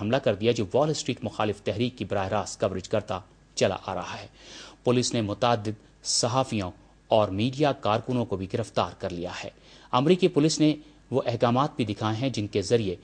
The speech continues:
مذکورہ ٹی وی چینل کے دفتر کو خالی کرانے کا حکم دیا گیا ہے۔ ایک اور اطلاع یہ ہے کہ نیو یارک پولیس نے وال اسٹریٹ مخالف تحریک کے دفتر پر بھی حملہ کیا ہے اور وہاں موجود درجنوں کارکنوں کو گرفتار کر کے لے گئی ہے۔ وال اسٹریٹ مخالف تحریک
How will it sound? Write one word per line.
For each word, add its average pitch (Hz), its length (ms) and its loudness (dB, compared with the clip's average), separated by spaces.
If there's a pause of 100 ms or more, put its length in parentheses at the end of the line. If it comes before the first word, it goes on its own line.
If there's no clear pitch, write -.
(220)
مذکورہ 156 440 2
ٹی 131 220 -2
وی 120 140 2
چینل 120 340 0
کے 120 160 2
دفتر - 380 -2
کو 110 140 -4
خالی 131 300 -2
کرانے 101 340 0
کا 104 200 -2
حکم 98 220 -2
دیا 90 200 -2
گیا 87 160 -6 (120)
ہے۔ - 60 -8 (640)
ایک 135 180 6
اور 180 140 10
اطلاع 143 280 6
یہ 127 200 4
ہے 160 80 6
کہ 131 120 2
نیو 113 260 6
یارک 156 200 4
پولیس 143 260 2
نے 123 140 2
وال 139 160 6
اسٹریٹ 151 360 0
مخالف 139 380 0
تحریک 123 300 2
کے 123 80 2
دفتر 113 300 0
پر 113 140 0
بھی 101 180 -4
حملہ 123 240 2
کیا 117 180 4
ہے 127 100 6 (300)
اور 107 160 0
وہاں 110 200 0
موجود 104 360 -2 (120)
درجنوں 113 360 0
کارکنوں 117 440 0
کو 110 80 0
گرفتار 107 420 -2
کر 98 160 -4
کے 98 120 -6
لے 92 140 -4
گئی - 140 -6 (120)
ہے۔ - 60 -10 (480)
وال 101 180 2
اسٹریٹ 107 340 0
مخالف 110 340 0
تحریک 113 320 2